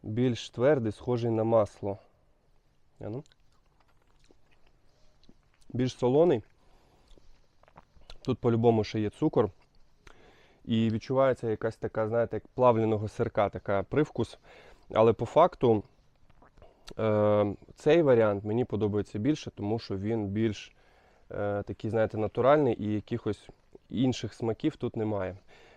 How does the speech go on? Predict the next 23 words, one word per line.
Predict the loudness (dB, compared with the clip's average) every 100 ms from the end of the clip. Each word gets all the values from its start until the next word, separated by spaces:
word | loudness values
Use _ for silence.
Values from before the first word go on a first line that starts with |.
| -4
Е, | 0 2 2 0
якщо | -2 -2 0 0
просто | 2 0 2
їсти | -2 -4 -6 -10
цей | -6 -6
сир, | -4 -4
він | -2 -2
класний, | 0 0 -2 -10
мені | -6 -6
подобається. | -4 -4 -4 -4 -6 -10 -6
Але | -2 -2
якщо | -2 -6
порівняти | -4 -2 0 -2 -4
з | -10
цим, | -2 0 0 -4 -20 -20 _
цей | -2 0 2
відчувається | 0 -6 -2 0 0 -2 -6
набагато | -4 -4 -2 -2 0 -2 -2 -6 _ _ -6
натуральніше | -4 0 2 2 0 -6 -6
і | -6 -6 -6 -8
свіжіше. | -8 -6 -4 -6 -8 -16 _ _ _ -20 -18
Тому | -4 0 2
давайте | 4 6 6 6 2